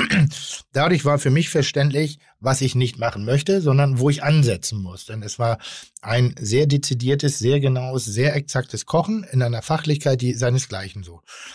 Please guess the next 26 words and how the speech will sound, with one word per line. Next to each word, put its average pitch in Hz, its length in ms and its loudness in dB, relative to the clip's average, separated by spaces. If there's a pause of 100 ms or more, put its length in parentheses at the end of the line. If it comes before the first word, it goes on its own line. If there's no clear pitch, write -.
(320)
Meine 151 420 4
Welt 160 200 2
war 127 80 0
viel 123 200 0
emotionaler 117 680 0
zu - 120 -2
dem 123 120 4
damaligen 117 480 0
Zeitpunkt. 190 460 0
Also 160 400 2 (380)
Dampframme, 170 800 2 (140)
plaudern, 151 720 2 (200)
Fehler, 151 600 2 (220)
falsch, 147 540 2 (180)
abmessen, 143 800 2
bisschen 180 300 2
schmutzig, 139 640 2 (240)
hohes 190 380 4
Öl, 135 340 2
Salz 143 360 0
schmeißen, 127 440 0
alles 165 280 2
Bilder, 156 380 4
damit 131 220 2
die 131 80 2
Leute 131 400 2